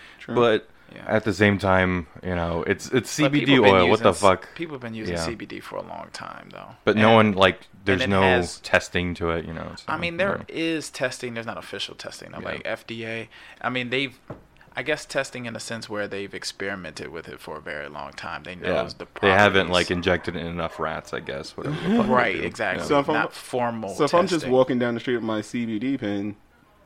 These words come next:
Speaker 1: they gonna say something?
Speaker 3: Uh, probably
Speaker 2: No, you
Speaker 3: not.
Speaker 2: just can't sell that to someone. You can't be like, "Here, do you want the
Speaker 3: Yeah.
Speaker 2: rest of my C D pen for five dollars?"
Speaker 3: I'm okay with
Speaker 1: Oh,
Speaker 3: that,
Speaker 1: okay.
Speaker 3: though, because they had goddamn C B D gummy bears. I thought they were regular gummy bears.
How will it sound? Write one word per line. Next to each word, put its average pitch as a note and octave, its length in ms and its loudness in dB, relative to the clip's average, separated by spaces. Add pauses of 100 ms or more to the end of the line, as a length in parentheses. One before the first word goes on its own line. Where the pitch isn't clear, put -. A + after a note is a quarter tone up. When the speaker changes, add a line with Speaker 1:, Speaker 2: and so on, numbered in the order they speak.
(440)
Speaker 1:
they A#2 100 0
gonna G#2+ 160 -2
say B2+ 120 -2
something? D#3+ 240 -6
Speaker 3:
Uh, A3 300 -10
probably C#3 240 0
Speaker 2:
No, G#2 80 8
you F#2+ 140 4
Speaker 3:
not. A2 100 0
Speaker 2:
just G2 240 0
can't F2+ 260 -2
sell F2+ 280 0
that D2 320 -6
to - 120 -6
someone. E2 320 -6
You F2+ 60 -6
can't F#2+ 240 -2
be F#2+ 60 2
like, F2 180 -2
"Here, G2+ 460 2
do G#2 80 -2
you G2+ 40 2
want G#2 200 4
the G#2+ 60 6
Speaker 3:
Yeah. G2 80 8
Speaker 2:
rest G#2 180 4
of G#2 40 -2
my G2+ 140 4
C A2+ 220 0
D A#2 120 0
pen F#2+ 260 2
for F#2+ 120 -4
five F#2 300 0
dollars?" G2 240 4
Speaker 3:
I'm B3+ 80 2
okay C#3 280 2
with A#2+ 120 0
Speaker 1:
Oh, E3 40 6
Speaker 3:
that, A2+ 160 4
Speaker 1:
okay. F#2 260 -2
Speaker 3:
though, F2+ 40 -8
because G#2 320 -10
they C3+ 80 -6
had D3+ 240 -10
goddamn G2 380 -10
C A2+ 240 -12
B A2 120 -10
D G#2+ 240 -12
gummy G#2+ 280 -4
bears. A2 320 -6
I A2+ 60 -4
thought A2 200 -4
they G#2+ 60 -10
were G2 100 -8
regular G2+ 300 -8
gummy G#2+ 260 -10
bears. G#2 380 -6